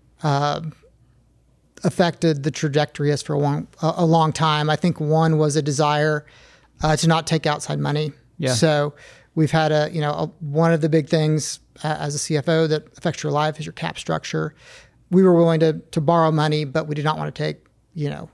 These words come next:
Speaker 1: outside investment money, um, and to really be accountable to ourselves, uh, and to run the business how we wanted to run it. So,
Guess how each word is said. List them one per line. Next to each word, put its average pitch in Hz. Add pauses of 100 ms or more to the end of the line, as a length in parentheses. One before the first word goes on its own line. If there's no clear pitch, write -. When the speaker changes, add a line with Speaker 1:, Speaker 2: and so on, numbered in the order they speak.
(140)
Speaker 1:
outside 156
investment 151
money, 147 (440)
um, 147 (140)
and 147
to 156
really 151
be 151
accountable 143
to -
ourselves, 147 (260)
uh, 147
and 147
to 139
run 147
the 143
business 147
how -
we 151
wanted 147
to -
run 104
it. 117
So, 151